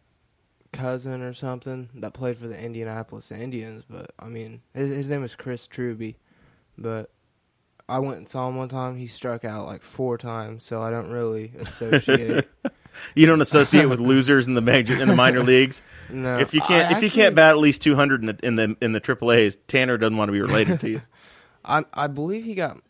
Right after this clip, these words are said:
Speaker 1: he might have got picked up by some, some team, but he got released. But like I said, I don't,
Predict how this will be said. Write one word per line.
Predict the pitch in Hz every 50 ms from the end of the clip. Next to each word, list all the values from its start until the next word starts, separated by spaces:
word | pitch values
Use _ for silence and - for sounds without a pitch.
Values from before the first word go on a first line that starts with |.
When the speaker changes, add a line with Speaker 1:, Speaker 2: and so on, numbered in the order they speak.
| _ _ _ _ _
Speaker 1:
he | 143 147
might | 143 147 143 151 160
have | 160 156
got | 156 - - _
picked | - 147 143 139 -
up | 151 139 131 -
by | 135 127 123 120 117 117 113 113 120 127 _ _ _ _
some, | - - - 165 175 185 -
some | - - 180 170
team, | 156 - - 135 135 139 135 127
but | 120 117
he | 127 123 127
got | 135 131 87 90
released. | 107 110 110 113 113 117 127 127 123 117 - - _ _
But | - 101 101 78 _ _ _ _
like | - 127 135 127
I | 131 123
said, | 120 - 135 127 123
I | 123 123
don't, | 123 123 120 110